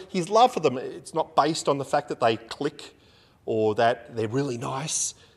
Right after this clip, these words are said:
but rather it's built on the truth. What truth? Well, gospel truth. The same truth we saw explained in one John,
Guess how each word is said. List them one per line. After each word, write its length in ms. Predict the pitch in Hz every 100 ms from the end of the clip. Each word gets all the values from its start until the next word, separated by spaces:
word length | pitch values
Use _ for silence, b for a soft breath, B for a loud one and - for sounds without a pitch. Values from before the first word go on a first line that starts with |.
| b b b _
but 120 | - 151
rather 320 | 165 165 -
it's 200 | 156 -
built 320 | - 190 190 -
on 360 | 127 120 123 120 - _ _ -
the 60 |
truth. 640 | - - 143 104 - - - _ _ _ _ _ _ _ _ _ _
What 140 | - -
truth? 440 | - 247 302 - - _ _ _ _ _ _ _ _
Well, 240 | - 110 - _
gospel 280 | - 139 -
truth. 460 | 131 156 113 - - - _ _ _ _ _ _ _ _ -
The 100 | -
same 220 | 226 196
truth 380 | - 220 156 -
we 80 | 151
saw 180 | 202
explained 580 | 160 - - 185 165 135
in 200 | 127 123
one 260 | 151 165 165
John, 380 | 127 107 80